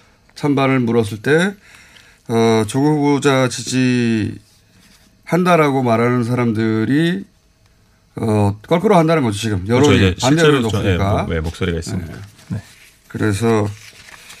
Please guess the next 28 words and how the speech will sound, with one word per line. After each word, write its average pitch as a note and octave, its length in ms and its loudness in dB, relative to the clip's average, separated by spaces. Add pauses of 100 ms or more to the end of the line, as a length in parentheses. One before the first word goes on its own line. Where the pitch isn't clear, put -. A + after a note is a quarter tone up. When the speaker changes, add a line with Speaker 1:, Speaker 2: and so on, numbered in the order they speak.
(180)
Speaker 1:
휴대폰 E3 360 0
조사에서는 A#2+ 560 0
이 A#2 40 -2
정도 G#2+ 220 0
나온다. G2+ 400 -6 (300)
Speaker 2:
네, F#2 240 -2
Speaker 1:
알겠습니다. - 540 -2
Speaker 2:
그렇습니다. G2+ 100 -12
네. - 120 -20 (200)
Speaker 1:
조사 D3+ 240 4
기회 C#3+ 100 2
알려주시고. A2 540 -2 (1000)
Speaker 2:
네, G#2 100 6
이번 B2+ 200 4
주중 C3+ 200 0
조사는 C3+ 320 2
티비에스 D3+ 420 0
의뢰로 A#2 260 2
리얼미터가 G#2+ 640 2
팔월 C#3 340 0
삼십 B2+ 400 -4
일 G#2+ 100 2
하루 A#2+ 260 -2
실시했고요. F#2+ 580 -2
전국 G#2 280 2
십구 - 220 -4
세 A#2+ 160 4
이상 A2+ 260 2